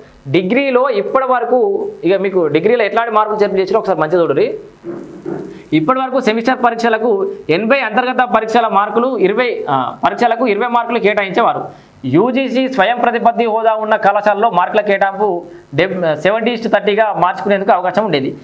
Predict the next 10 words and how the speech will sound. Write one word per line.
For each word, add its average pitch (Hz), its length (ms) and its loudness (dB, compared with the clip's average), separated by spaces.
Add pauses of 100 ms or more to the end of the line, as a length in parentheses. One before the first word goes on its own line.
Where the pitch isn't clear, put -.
(180)
ఇకపై 233 360 2
సెమిస్టర్ 254 580 0
పరీక్షలకు, 190 840 0 (760)
పరీక్షలను 226 560 2
యాభై 208 340 2
మార్కులకే 240 480 2
నిర్వహిస్తారు. 214 600 0 (300)
మిగిలిన 208 300 2
యాభై 240 300 -2
మార్కుల్లో 240 640 0